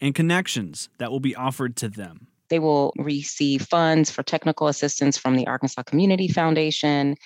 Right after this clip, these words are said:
Speaker 2: They will gain, um, valuable insight in terms of, like, operating in general. So not just about diversity, equity, and inclusion, but how to strengthen the organizations for the long haul.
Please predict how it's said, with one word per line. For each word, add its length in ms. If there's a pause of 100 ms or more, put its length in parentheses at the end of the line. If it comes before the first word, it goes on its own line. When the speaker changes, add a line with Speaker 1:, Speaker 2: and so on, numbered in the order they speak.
(240)
Speaker 2:
They 120
will 380
gain, 600
um, 320
valuable 500
insight 460
in 80
terms 240
of, 100
like, 240
operating 520
in 240
general. 500
So 160
not 340
just 380
about 260
diversity, 380
equity, 280
and 100
inclusion, 520 (300)
but 80
how 160
to 100
strengthen 400
the 100
organizations 760
for 160
the 100
long 300
haul. 400